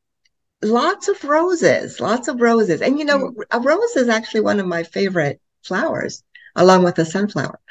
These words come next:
Speaker 1: <laughs>
Speaker 2: Mm-hmm.
Speaker 1: Um, so what I remember from the beginning of the year is, um, helping to put together a Brené Brown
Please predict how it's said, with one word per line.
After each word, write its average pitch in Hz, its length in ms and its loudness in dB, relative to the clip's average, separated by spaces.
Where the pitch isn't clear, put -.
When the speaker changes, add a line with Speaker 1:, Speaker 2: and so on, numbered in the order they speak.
Speaker 1:
<laughs> 233 140 2
Speaker 2:
Mm-hmm. - 240 -2
Speaker 1:
Um, 208 320 6
so 277 580 6
what 262 320 6
I 240 60 8
remember 254 720 8
from 233 240 -2
the 208 100 2
beginning 247 640 0
of 170 260 -2
the 165 100 -2
year 151 600 0
is, 165 640 8
um, 143 640 0
helping 202 460 4
to 175 60 6
put - 220 -2
together 175 560 2
a 160 180 0
Brené 160 480 0
Brown 151 720 0